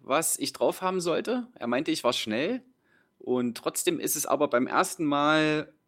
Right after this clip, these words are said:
alleine Sendedienst. Früher hieß es noch Sendedienst, das wurde auch umbenannt, damit man nicht immer so der Dienstleister ist für, „Mach mal alles für mich.“ Also als Sendetechniker beim ersten Mal hab ich's natürlich trotzdem verkackt und es kam die stille Schleife. <laughs> Aber später hab ich doch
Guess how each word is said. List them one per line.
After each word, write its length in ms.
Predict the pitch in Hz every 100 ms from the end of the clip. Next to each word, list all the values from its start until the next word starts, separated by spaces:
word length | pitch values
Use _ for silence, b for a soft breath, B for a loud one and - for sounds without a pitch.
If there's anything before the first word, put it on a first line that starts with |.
| _ -
alleine 680 | 123 123 127 170 208 196
Sendedienst. 960 | 147 151 175 - 160 127 147 151 110 -
Früher 200 | 165 165
hieß 140 | 156
es 60 | 131
noch 120 | 113
Sendedienst, 720 | 117 156 131 - 185 196 -
das 120 | 135
wurde 180 | 135 131
auch 120 | 135
umbenannt, 420 | 143 131 131 131 127
damit 200 | 117 120
man 100 | 117
nicht 140 | 117
immer 100 | 131
so 100 | 110
der 120 | 104
Dienstleister 680 | - 160 175 139 113 147 123
ist 180 | 113 -
für, 180 | 143 127
„Mach 140 | 139
mal 120 | 170
alles 240 | 151 151 -
für 80 | 151
mich.“ 280 | 160 - _ b b b b
Also 380 | - 120 120 113
als 180 | 117 -
Sendetechniker 540 | 147 147 156 156 139
beim 160 | 131 120
ersten 280 | 131 -
Mal 100 | 131 120
hab 100 | -
ich's 100 | -
natürlich 280 | - 113
trotzdem 520 | - 127 - 104 95 87 b b b
verkackt 580 | - - 135 - - - b
und 140 | 120 107
es 120 | -
kam 220 | 113 110
die 260 | 107 101 98
stille 300 | - 120 110
Schleife. 540 | - 92 90 - 90 _ _
<laughs> 680 | - - 104 - - - -
Aber 180 | 113 110
später 380 | - 123 202 147
hab 100 | 147
ich 120 | -
doch 220 | 160 -